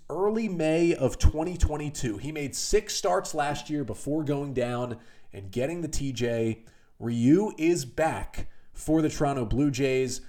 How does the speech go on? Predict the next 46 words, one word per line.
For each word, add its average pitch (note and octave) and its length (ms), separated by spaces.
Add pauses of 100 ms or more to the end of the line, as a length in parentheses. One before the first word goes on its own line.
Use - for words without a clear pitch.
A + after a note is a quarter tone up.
(200)
a A#2 60
veteran D#3+ 440
lefty D#3 320
who's B2+ 120
had A2+ 120
a G#2+ 60
really D3+ 360
good D3 280
career, C3 400
a A2+ 120
career B2+ 320
three D3 380
point E3 380
two E3 200
seven C#3 440
E C#3 80
R B2 240
A A#2+ 200
and A2+ 120
just C3+ 160
about A#2+ 200
a - 40
thousand D3 600
career C#3 300
innings C3 320
in A2 60
the G2 60
big A#2+ 240
leagues A#2+ 440 (440)
with G#2 100
a G#2 40
couple B2+ 260
of A#2 80
different G#2+ 260
teams. D3 560 (640)
We'll G#2 100
see D#3+ 240
what D#3+ 160
he's D3 200
got C#3 300
in C3 120
the B2+ 60
tank A#2 520 (320)
against A2 300
the A#2 100
Orioles G2 500